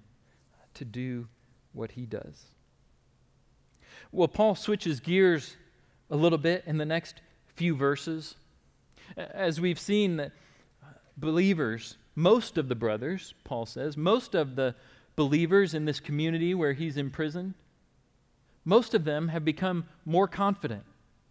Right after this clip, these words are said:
in the Lord. Uh, they're more bold. They're, they're speaking without fear. Uh, but Paul wants the Philippians to know something else, that,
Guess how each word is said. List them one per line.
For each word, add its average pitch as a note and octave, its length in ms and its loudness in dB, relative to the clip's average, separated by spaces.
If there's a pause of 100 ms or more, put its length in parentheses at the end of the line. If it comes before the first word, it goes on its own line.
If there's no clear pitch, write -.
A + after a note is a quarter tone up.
(100)
in C3 100 -6
the A#2+ 80 -2
Lord. G#2+ 260 -8 (640)
Uh, F3+ 220 -4
they're F#3 240 4
more G3 300 6
bold. D#3+ 440 2 (360)
They're, F3 180 -2
they're E3+ 200 0
speaking G#3 580 -2
without F3 420 -2
fear. A#2 460 -2 (1500)
Uh, D3+ 100 -8
but D3+ 280 -6
Paul A3+ 280 0
wants G3+ 280 -2
the F3 100 -6
Philippians F3 520 -4
to D3+ 80 -10
know D#3+ 160 -2
something D#3+ 420 -6
else, D#3+ 240 -2
that, D#3 180 -4